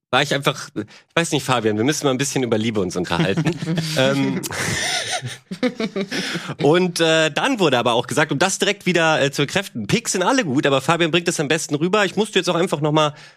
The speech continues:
bisschen den Judge untergraben, weil das gibt's natürlich, es gibt immer ei-,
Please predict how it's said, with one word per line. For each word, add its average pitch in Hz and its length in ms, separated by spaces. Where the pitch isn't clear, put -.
bisschen - 220
den 123 140
Judge 139 280
untergraben, 139 680
weil 127 260
das 117 200
gibt's 147 200
natürlich, 127 320
es 143 160
gibt 147 260
immer 117 160
ei-, 151 180